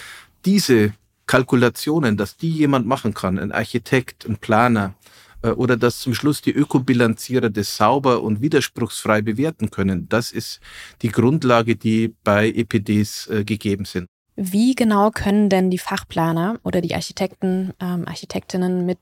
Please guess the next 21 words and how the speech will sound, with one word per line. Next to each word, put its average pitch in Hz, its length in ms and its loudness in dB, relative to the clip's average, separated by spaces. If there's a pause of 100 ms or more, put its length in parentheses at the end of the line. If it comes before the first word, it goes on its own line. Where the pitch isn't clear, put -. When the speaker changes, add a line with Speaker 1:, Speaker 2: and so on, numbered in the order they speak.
Speaker 2:
den 175 480 0
E 185 120 -4
P - 100 -10
Ds - 320 -2
arbeiten? 165 500 -4 (280)
Speaker 1:
Wir, 107 600 -2 (120)
äh, 107 220 -4
machen 107 480 -2
maschinenlesbare, 110 1400 0 (340)
äh, - 80 -10 (100)
E 120 100 0
P 117 160 0
Ds 120 500 -2 (160)
als 104 220 -4
Dateien 117 800 -2
und 107 260 -6
die 101 220 -4 (100)
P 113 140 -2
D 113 100 -2
F - 220 -2
ist - 260 -8